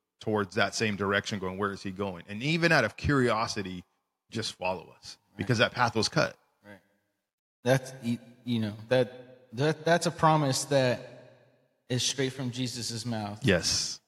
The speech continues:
Speaker 2: If Jesus is God,
Speaker 1: Mm-hmm.
Speaker 2: God can't lie.
Speaker 1: Right.
Speaker 2: That's something to stand on and hold on to for the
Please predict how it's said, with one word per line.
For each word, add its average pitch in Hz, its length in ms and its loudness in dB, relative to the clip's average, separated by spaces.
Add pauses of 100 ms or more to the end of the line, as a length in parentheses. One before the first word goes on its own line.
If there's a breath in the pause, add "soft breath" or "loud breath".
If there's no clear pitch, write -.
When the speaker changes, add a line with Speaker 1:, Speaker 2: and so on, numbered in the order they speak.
(120)
Speaker 2:
If 113 180 -6 (440)
Jesus 135 460 2
is 117 160 0
God, 101 400 -2 (320)
Speaker 1:
Mm-hmm. 87 320 -6 (400)
Speaker 2:
God 127 280 6 (100)
can't 123 300 0
lie. 101 300 -4 (260)
Speaker 1:
Right. 82 240 -4 (480)
Speaker 2:
That's 127 220 4
something 117 380 2
to 113 200 -2
stand 123 680 0
on 110 220 -2
and 104 120 -4
hold 110 260 -2
on 107 220 -4
to 101 200 -8
for 110 160 -8
the 101 260 -4